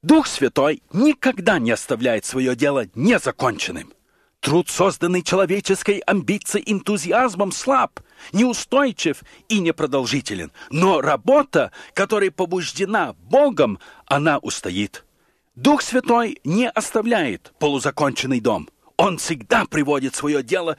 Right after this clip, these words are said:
к блестящему успеху, к полной удаче. Да, возлюбленные, в этом наша надежда и радость. И в чём мы можем быть вполне уверены? Что начавший в нас своё доброе дело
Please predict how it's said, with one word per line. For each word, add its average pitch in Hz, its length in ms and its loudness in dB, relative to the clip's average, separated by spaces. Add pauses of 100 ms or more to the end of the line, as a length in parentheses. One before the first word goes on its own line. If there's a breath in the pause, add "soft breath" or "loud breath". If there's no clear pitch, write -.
к 139 80 -6
блестящему 147 960 -2
успеху, - 680 -4 (280 soft breath)
к - 100 -8
полной 113 720 2
удаче. - 560 -4 (580 loud breath)
Да, 214 160 4
возлюбленные, 220 680 2
в - 120 -2
этом 214 280 0
наша 214 280 0
надежда 214 500 0
и 226 100 -2
радость. 220 520 -2 (320 loud breath)
И 220 180 -2
в - 160 -10
чём 277 460 0
мы 247 300 2
можем 233 500 0
быть 240 180 -2
вполне 262 460 0
уверены? 247 640 0 (400 soft breath)
Что - 280 -4
начавший 196 800 -2
в 151 120 -14
нас 208 240 0
своё 208 320 0
доброе 226 460 2
дело 247 500 4